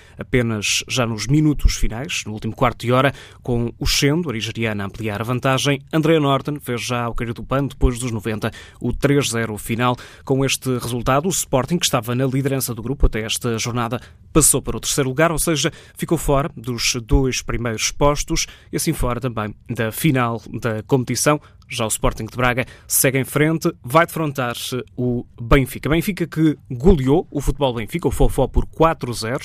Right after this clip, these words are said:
no estádio da Tapadinha. Tembi, Silvia Ribeiro, Stepsmark e Yasmin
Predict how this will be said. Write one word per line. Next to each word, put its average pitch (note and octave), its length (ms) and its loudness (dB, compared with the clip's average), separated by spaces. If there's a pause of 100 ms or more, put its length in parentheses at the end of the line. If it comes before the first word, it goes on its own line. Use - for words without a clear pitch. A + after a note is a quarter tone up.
(140)
no A2 60 -10
estádio A2 340 -6
da G2+ 200 -6
Tapadinha. B2+ 600 2 (400)
Tembi, F3+ 440 4 (160)
Silvia D3+ 460 0
Ribeiro, A#2+ 480 -2 (220)
Stepsmark B2 720 -2
e G#2 200 -4
Yasmin A#2 380 0